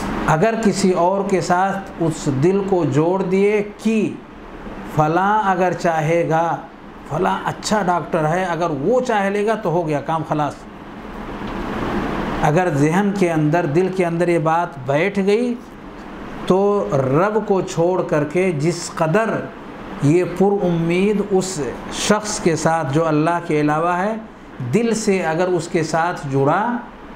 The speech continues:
اس چیز کے حاصل کرنے کے حوالے سے، اسی قدر وہ شرک کے اندر ہو گیا۔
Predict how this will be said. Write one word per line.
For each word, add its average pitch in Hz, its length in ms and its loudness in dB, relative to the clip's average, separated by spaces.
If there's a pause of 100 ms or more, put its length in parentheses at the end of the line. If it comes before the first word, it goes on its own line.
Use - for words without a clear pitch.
(200)
اس 170 340 0
چیز 185 360 4
کے 170 140 2
حاصل 160 360 0
کرنے 170 400 0
کے 147 220 0
حوالے 156 380 0
سے، 196 300 0 (400)
اسی 196 280 2
قدر 185 300 0
وہ 175 200 2 (100)
شرک 170 220 -2
کے 165 100 2
اندر 151 260 4 (1200)
ہو 131 120 0
گیا۔ 127 300 0